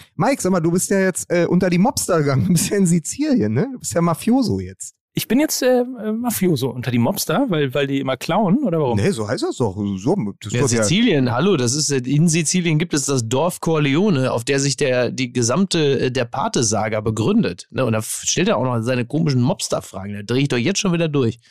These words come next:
Speaker 2: Hast du jetzt schon wieder keinen Bock mehr, ne?
Speaker 3: Ja, selbstverständlich, ja.
Speaker 2: Ich sitze hier aber ganz schön, ehrlicherweise. Ich mache ein Open Air, ich mache einen Open Air Podcast. Ich sitze hier auf einer Liege,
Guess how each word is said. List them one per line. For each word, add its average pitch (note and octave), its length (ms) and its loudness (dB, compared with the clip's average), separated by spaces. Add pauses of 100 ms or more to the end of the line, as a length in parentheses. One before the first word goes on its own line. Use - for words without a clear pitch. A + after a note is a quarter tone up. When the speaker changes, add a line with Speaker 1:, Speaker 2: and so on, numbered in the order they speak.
(120)
Speaker 2:
Hast C3+ 220 -6
du - 20 -2
jetzt D#3 220 -2
schon G3 100 4
wieder E3 160 2
keinen E3 140 0
Bock C#3+ 180 -6
mehr, A#2+ 80 0
ne? C#3+ 160 0 (100)
Speaker 3:
Ja, A2 80 0
selbstverständlich, B2 840 0
ja. B2+ 300 -4
Speaker 2:
Ich - 80 -18
sitze C#4 240 -2
hier A#3+ 60 4
aber G#3 120 2
ganz G#3 220 2
schön, C#4 160 2
ehrlicherweise. D#3+ 560 2
Ich G3+ 120 0
mache A3+ 160 2
ein G#3+ 80 4
Open A3+ 280 2
Air, A#3 320 0
ich D#3+ 120 -2
mache A3 120 0
einen G3+ 100 2
Open G#3 260 0
Air F#3+ 140 0
Podcast. F3 540 -4
Ich F3+ 100 -4
sitze - 200 -8
hier G3 140 2
auf F3 140 -2
einer D#3 180 2
Liege, G3+ 360 2